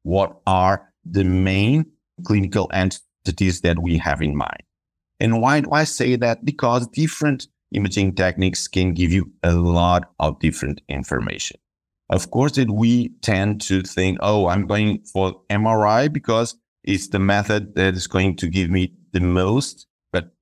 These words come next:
that's not the case, because we all, always, when we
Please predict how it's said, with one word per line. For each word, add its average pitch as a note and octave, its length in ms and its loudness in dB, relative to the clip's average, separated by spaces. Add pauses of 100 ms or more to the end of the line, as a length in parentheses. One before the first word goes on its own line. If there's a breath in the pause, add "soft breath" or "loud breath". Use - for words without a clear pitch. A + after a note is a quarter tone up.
(200)
that's G#2+ 240 -2
not G#2 200 2
the G2 80 -2
case, F2 300 0
because D#2+ 340 -2
we F#2 260 -2 (200)
all, A#2 640 0
always, C3+ 500 2
when A2+ 260 2
we A2+ 260 0